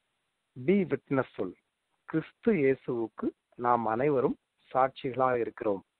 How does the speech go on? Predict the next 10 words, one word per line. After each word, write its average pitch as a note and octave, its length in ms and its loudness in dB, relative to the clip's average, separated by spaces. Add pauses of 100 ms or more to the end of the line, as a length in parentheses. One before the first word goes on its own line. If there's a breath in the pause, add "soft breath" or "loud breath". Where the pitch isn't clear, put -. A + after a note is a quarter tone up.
(560)
நாம் A#2 200 -4
இருக்கிற C3 400 -2
இடங்களிலே B2 580 2 (800)
நாம் A#2 240 0
ஆண்டவராய் B2 460 2
இயேசு A#2+ 440 -4
கிறிஸ்துவுக்கு G#2+ 560 -8 (320)
சாட்சிகள். A2 480 -2 (260)
முதலாவதாக B2 920 0 (260)
அந்தியோகியா D3 640 0